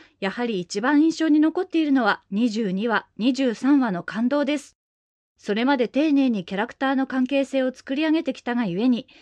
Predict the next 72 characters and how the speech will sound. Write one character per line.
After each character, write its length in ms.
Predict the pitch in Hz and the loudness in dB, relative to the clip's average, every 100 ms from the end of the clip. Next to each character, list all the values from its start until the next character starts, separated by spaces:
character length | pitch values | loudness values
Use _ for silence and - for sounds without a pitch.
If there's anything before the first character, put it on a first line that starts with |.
| _ | _
ほ 160 | - 220 | -4 0
ん 80 | 294 | 0
の 80 | |
少 240 | 330 - 370 | 0 -4 -4
し 140 | 285 | 0
の 100 | 233 | -2
回 240 | - 233 269 | -4 -6 -4
想 220 | 330 320 | -2 -2
カ 100 | 339 | -4
ッ 80 | 339 | -4
ト 80 | |
だ 140 | 269 226 | -4 -2
け 100 | 254 | -2
で、 220 | 196 196 - _ | -2 -4 -8 _
た 140 | 214 | -6
く 60 | 202 | -6
さ 180 | - 359 | -4 -4
ん 60 | |
の 100 | 359 | -4
感 220 | - 285 254 | 0 2 2
情 180 | 269 | 2
が 120 | 247 226 | 0 0
思 200 | 220 269 | 0 -2
い 60 | |
出 100 | 311 | -2
さ 140 | 320 339 | -2 -4
れ 80 | |
て 120 | 349 330 | -2 -6
き 80 | |
て、 240 | - 240 - _ - | -2 -4 -4 _ -6
過 120 | 330 | -4
去 120 | 330 | -2
と 100 | 262 | -2
向 140 | 202 180 | -2 -2
き 120 | 262 | -2
合 100 | 285 | 0
い 40 | |
な 120 | 302 | 0
が 100 | 311 | 0
ら 100 | 285 | 0
も 80 | 233 | -2
先 300 | 196 196 240 | -6 -8 -2
に 100 | 269 | -2
進 280 | 285 254 294 | -2 -2 0
ん 40 | |
で 140 | 294 294 | 0 -2
い 40 | |
く 120 | 294 | -6
決 300 | 269 311 - | -8 -8 -2
意 80 | 320 | -2
を 80 | 262 | -2
す 120 | 240 | -2
る 100 | 185 | -6
彼 260 | 180 262 269 | -4 -4 -2
ら 100 | 254 | -2
の 100 | 226 | -4
姿 380 | 214 214 202 185 | -6 -6 -4 -4
は、 160 | 175 - - | -4 -8 0
涙 340 | 277 320 294 | 4 4 4
な 140 | 262 277 | 0 0
し 160 | - | 0
に 80 | 240 | -2
は 100 | 196 | -2
見 140 | 180 | -2
ら 120 | 180 247 | -2 0
れ 60 | |
な 140 | 294 330 | 2 2
か 80 | |
っ 60 | 330 | -2
た 120 | 269 | -2
で 140 | 214 220 | -2 -2
す。 200 | - | -6